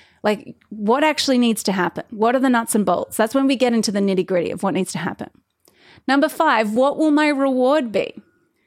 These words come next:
If you hit the target, remember, we've got a target that we know if we've hit it, yes or no. Like, it's very tangible.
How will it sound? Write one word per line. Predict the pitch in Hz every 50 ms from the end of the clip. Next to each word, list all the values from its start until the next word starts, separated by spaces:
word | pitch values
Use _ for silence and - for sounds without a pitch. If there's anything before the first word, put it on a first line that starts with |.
| _ _ _ -
If | - 330 359 - -
you | 330 320 339
hit | 285 - 330 339 330
the | - 294
target, | - - 214 - 175 160 - 240 302 311 -
remember, | 214 214 214 214 233 202
we've | 190 196 196 -
got | 226 190
a | 185
target | 170 - - 196 190 208 226 240 240
that | 226 202
we | - 196 190
know | 190 180 185 190 196 185 -
if | - 190 - -
we've | 196 175 -
hit | - - 220 202
it, | 202 - -
yes | - 170 185 180 180 - -
or | 190
no. | 175 165 - - - 185 - -
Like, | - 190 190 -
it's | 208 -
very | - 202 196 180 190 190
tangible. | - - 175 170 170 - - - - -